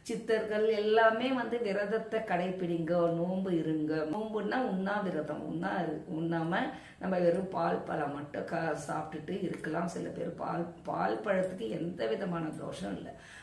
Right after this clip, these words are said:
அதனால மாத்திரை மருந்து எடுக்கணுமா, காலையில பால் பழம் எடுத்துக்கலாம், நைட்டு ஒரு டம்ளர் பால் பழம் எடுத்துட்டு, அப்படியே முருகனை நினைச்சுட்டு, முருகனை பிரார்த்தனை பண்ணிட்டு, கந்த சஷ்டி கவசம், கந்தகுரு கவசம், உம், நம்ம க-, என்னெல்லாம் முருகனை பத்தி, சண்முக,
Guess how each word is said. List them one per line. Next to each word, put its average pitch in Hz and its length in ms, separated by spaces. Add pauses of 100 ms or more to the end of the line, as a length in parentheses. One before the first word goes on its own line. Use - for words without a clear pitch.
அதனால 175 320
மாத்திரை 185 400
மருந்து 170 300
எடுக்கணுமா, 165 420
காலையில 156 420
பால் 151 400
பழம் 135 240
எடுத்துக்கலாம், 131 560 (320)
நைட்டு 190 360
ஒரு 170 300
டம்ளர் 156 380
பால் 151 300
பழம் 147 220
எடுத்துட்டு, - 480
அப்படியே 175 420
முருகனை 170 460
நினைச்சுட்டு, 151 720
முருகனை 165 400
பிரார்த்தனை 147 600
பண்ணிட்டு, 143 480
கந்த 165 320
சஷ்டி 175 400
கவசம், - 520
கந்தகுரு 180 580
கவசம், - 600 (540)
உம், 185 160
நம்ம 170 300
க-, 165 320
என்னெல்லாம் 185 680
முருகனை 185 340
பத்தி, 156 360
சண்முக, 160 500